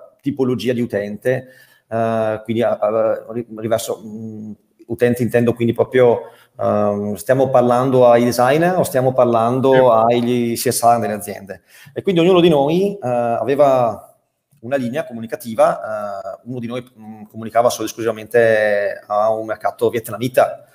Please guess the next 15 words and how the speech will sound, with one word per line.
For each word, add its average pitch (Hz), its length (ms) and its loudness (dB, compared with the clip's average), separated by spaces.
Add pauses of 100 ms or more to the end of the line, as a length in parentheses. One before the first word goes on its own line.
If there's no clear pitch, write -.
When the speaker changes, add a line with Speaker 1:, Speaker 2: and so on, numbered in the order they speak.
(180)
Speaker 1:
perché - 240 0
Speaker 2:
Sì. 120 40 4
Speaker 1:
volevamo 110 300 2
capire 131 520 4
se 107 200 0
in 120 340 2
quel 107 120 -6
tipo 120 160 -2
di 131 80 0
mercato 131 340 -2
c'era 113 220 -4
un 117 100 -6
tipo - 220 -8
di 113 640 -4
feedback. 110 760 0